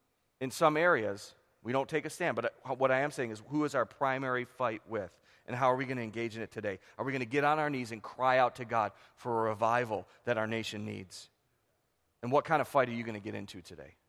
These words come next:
Bow your heads with me, f-, because we're gonna end our service right now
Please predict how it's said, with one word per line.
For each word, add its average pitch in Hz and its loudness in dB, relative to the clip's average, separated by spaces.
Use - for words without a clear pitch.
Bow 123 8
your 131 4
heads 127 0
with 117 -8
me, 113 -4
f-, - -16
because 117 -10
we're 117 -6
gonna 113 -4
end 123 -2
our 110 -2
service 107 -8
right 104 -10
now 95 -20